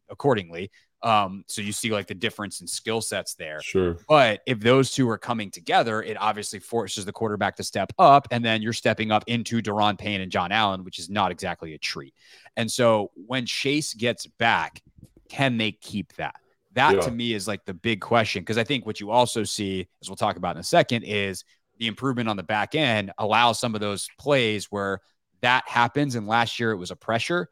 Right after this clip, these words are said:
Speaker 1: to become a sack. The, the
Speaker 2: Yeah.
Speaker 1: coverage, uh, pressure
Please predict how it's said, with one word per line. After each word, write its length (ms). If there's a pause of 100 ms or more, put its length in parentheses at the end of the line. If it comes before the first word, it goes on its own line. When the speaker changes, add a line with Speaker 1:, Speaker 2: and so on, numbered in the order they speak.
(220)
Speaker 1:
to 100
become 360
a 100
sack. 420 (280)
The, 100
the 100 (100)
Speaker 2:
Yeah. 60
Speaker 1:
coverage, 600 (220)
uh, 360 (400)
pressure 720